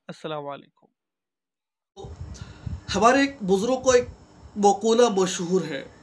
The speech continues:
बुज़ुर्गों का एक मकूला, जो सियाने हैं वो एक बात कह कर गए हैं। वो कहते हैं कि बीवी दूसरे की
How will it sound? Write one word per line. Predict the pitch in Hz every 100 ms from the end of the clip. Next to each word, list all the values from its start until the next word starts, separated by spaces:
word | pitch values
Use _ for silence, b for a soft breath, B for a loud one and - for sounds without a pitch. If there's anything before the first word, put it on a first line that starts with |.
| - - -
बुज़ुर्गों | 170 170 214 214 208
का | 240
एक | 240 202
मकूला, | 185 185 196 175 160 - B B B B
जो | 170 226
सियाने | - - 202 226 262
हैं | 269
वो | 240 240
एक | 196
बात | 180 196 196
कह | 190 170
कर | 175
गए | 156 156
हैं। | 143 143 - - B B B -
वो | 202
कहते | 220 214 226
हैं | 254 262
कि | 247 202 151
बीवी | 185 190 226 294 269 180
दूसरे | 156 202 - 233 247
की | 240 262